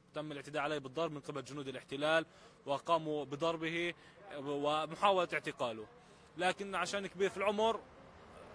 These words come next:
آه، أفر-، أفرج عن سبيله. كان هناك أيضًا اعتقالات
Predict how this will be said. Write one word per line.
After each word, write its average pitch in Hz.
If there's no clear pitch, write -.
آه، 151
أفر-، 180
أفرج 165
عن 139
سبيله. 123
كان 190
هناك 190
أيضًا 175
اعتقالات 156